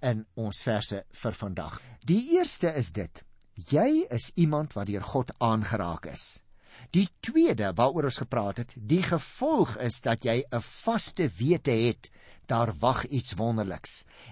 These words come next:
En die derde, en daarmee, liewe luisteraar, wil ek graag afsluit, want dit is ons reaksie. Ons reaksie daarop.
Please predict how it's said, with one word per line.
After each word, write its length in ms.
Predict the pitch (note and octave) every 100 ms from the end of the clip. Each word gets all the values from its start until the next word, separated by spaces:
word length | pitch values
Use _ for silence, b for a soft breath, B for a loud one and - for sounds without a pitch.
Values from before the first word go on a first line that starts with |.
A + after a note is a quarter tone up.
| B
En 140 | B2+
die 180 | A#2 G#2+ -
derde, 640 | A2 D3 D#3 A#2+ G2+ F#2+
en 220 | A2 F#2+
daarmee, 600 | G2 B2 D3 A#2 G2+ F2 - b b b
liewe 500 | G#2 C3+ C#3+ C3+ - G2+
luisteraar, 560 | G2+ A#2 - A#2+ A2
wil 140 | G2+ G#2
ek 60 |
graag 260 | - A#2 -
afsluit, 440 | A#2 - A2+ G#2
want 160 | A2 F#2
dit 140 | G#2+
is 180 | A#2+ -
ons 260 | A#2+ G#2 -
reaksie. 680 | G#2+ A#2 - - - - - - - - _ b b b b b
Ons 260 | C#3+ C3 B2+
reaksie 640 | C#3 - A#2+ - - A2
daarop. 460 | F2+ E2+ - -